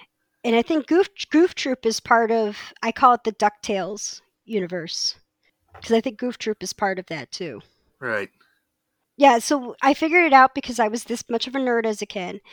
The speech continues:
Speaker 1: So Tailspin, technically, in the timeline happens first, then DuckTales, then Darkwing.
Speaker 2: You'll notice we're not saying much about the game.
Speaker 1: Yeah, sorry.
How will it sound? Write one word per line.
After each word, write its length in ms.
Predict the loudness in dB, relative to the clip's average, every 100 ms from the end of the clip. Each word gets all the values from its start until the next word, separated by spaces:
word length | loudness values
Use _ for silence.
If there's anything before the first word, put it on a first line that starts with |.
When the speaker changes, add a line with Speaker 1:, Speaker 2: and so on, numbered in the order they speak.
| -20 -18
Speaker 1:
So 240 | 2 4 4
Tailspin, 840 | 4 6 8 6 0 0 2 0 -6
technically, 720 | 4 4 4 -6 -6 -6 -6 -6
in 180 | -4
the 80 | -4
timeline 460 | 0 0 2 0 -2
happens 440 | -2 -2 -2 -4
first, 680 | -6 -6 -4 -8 -8 -12 -18 _ _ _ -20 -20 _ _ -8
then 540 | -2 4 6 6 4
DuckTales, 880 | 6 4 4 -2 0 0 -2 -6 -16 -8
then 320 | -2 0 2
Darkwing. 600 | 0 0 -6 -12 -12 -16 _ _ _ _ _ _ _ _ _ _ _ _ _ _ _ _
Speaker 2:
You'll 140 | 0 6
notice 300 | 6 6 4
we're 60 |
not 220 | 4 4
saying 260 | 4 0 4
much 200 | 2 2
about 220 | 2 0
the 60 | 0
game. 640 | 0 0 0 -6 -16 -18 -18 _ _ _ _ _ _ _ _ _ _ _ _ _ _
Speaker 1:
Yeah, 420 | 0 2 2 0
sorry. 420 | -2 -6 -6 -8